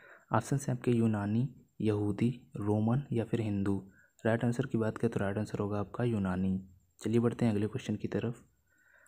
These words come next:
अगला क्वेश्चन है आपका, राज्य की उत्पत्ति का मात्र सत्तात्मक सिद्धांत इनमें से किससे संबंधित है? ऑप्शन है आपके लास्की,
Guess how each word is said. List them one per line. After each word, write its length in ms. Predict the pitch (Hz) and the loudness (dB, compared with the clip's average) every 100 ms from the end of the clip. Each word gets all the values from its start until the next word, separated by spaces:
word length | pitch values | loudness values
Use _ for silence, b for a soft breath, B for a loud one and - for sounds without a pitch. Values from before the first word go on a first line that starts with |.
| b | b
अगला 220 | - 135 156 | 2 6 6
क्वेश्चन 280 | 160 160 | 4 2
है 60 | 156 | 0
आपका, 200 | 139 123 | 0 0
राज्य 340 | 113 123 127 - | 2 0 0 0
की 100 | 120 | 0
उत्पत्ति 380 | - 117 - | 0 -2 -2
का 160 | 113 110 | 0 0
मात्र 320 | 107 107 104 | 0 -2 -4
सत्तात्मक 640 | 95 107 - 101 - 110 117 | -2 -2 -2 -4 -2 -4 -2
सिद्धांत 480 | 104 101 107 107 - | -4 -4 -4 -4 -2
इनमें 300 | 104 107 107 | -2 -2 -2
से 160 | 113 | -4
किससे 520 | 107 - 107 113 135 | -4 -4 -2 0 0
संबंधित 640 | 127 117 101 92 98 98 - | 0 0 0 -2 -2 -4 -4
है? 260 | 92 - B B B B | -6 -8 B B B B
ऑप्शन 240 | - - 139 | -2 0 -2
है 140 | 131 | 0
आपके 200 | 120 120 | -2 0
लास्की, 640 | 104 98 98 - - 120 | 0 0 -4 -4 0 0